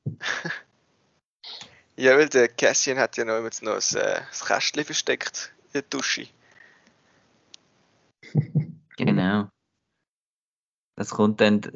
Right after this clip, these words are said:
Speaker 3: später. Zwischendurch ist noch mal ein bisschen Well.
Speaker 1: Ist noch, ist noch, und das Ding ist auch noch, äh,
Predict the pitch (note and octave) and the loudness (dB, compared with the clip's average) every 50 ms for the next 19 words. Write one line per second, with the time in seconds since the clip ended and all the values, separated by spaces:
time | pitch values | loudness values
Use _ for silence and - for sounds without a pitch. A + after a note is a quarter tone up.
0 | - - _ _ - - - - G2 G2 G#2 G#2+ - - - - - - - - | -16 -20 _ _ -10 -10 0 4 6 6 6 4 4 4 4 4 4 0 2 4
1 | A#2 A#2+ A#2 G#2+ G#2+ - A#2 A2+ A2+ A#2+ A#2 A2+ A2 - A#2+ G#2+ G#2 G#2+ G#2 G#2 | 4 4 4 2 2 4 4 6 8 8 8 8 8 8 8 10 10 10 8 8
2 | G#2 G#2 G2+ G2+ - G#2+ G#2 G#2 G2+ G2 F#2 - - _ _ _ _ _ _ _ | 6 4 0 -4 -4 -4 -4 -4 -4 -8 -12 -14 -18 _ _ _ _ _ _ _
3 | _ _ _ _ _ _ _ _ _ _ - - B2 A2 A#2 C3+ C#3 A#2 G2+ F2+ | _ _ _ _ _ _ _ _ _ _ 2 4 4 6 6 6 4 4 2 -2
4 | - - - _ _ _ _ _ _ _ _ _ _ _ _ _ _ _ _ _ | -8 -14 -20 _ _ _ _ _ _ _ _ _ _ _ _ _ _ _ _ _
5 | _ _ _ _ _ _ _ _ _ _ _ _ _ _ _ _ _ _ _ _ | _ _ _ _ _ _ _ _ _ _ _ _ _ _ _ _ _ _ _ _
6 | _ _ _ _ _ _ _ _ _ _ _ _ _ _ _ _ _ _ _ _ | _ _ _ _ _ _ _ _ _ _ _ _ _ _ _ _ _ _ _ _
7 | _ _ _ _ _ _ _ _ _ _ _ _ _ _ _ _ - C#3 C3 C3+ | _ _ _ _ _ _ _ _ _ _ _ _ _ _ _ _ -10 -8 -8 -8
8 | C#3+ A2 A#2 F#3 F#3 - D3 C#3 - - B2+ A#2 A#2+ A#2 - - - - - - | -6 -2 -2 0 -2 -2 -4 -8 -6 -4 -2 0 0 0 -2 -2 -6 -8 -10 -12
9 | - - - C3+ B2+ B2 - - - B2+ C3+ D#3+ D#3+ D3 - G#2 C3+ D#3 F3 E3 | -10 -8 -6 -6 -4 -6 -6 -4 -4 -4 -4 -2 -4 -2 0 0 0 2 2 2
10 | - - A#2 A#2 A2+ - - | 2 4 4 2 2 2 0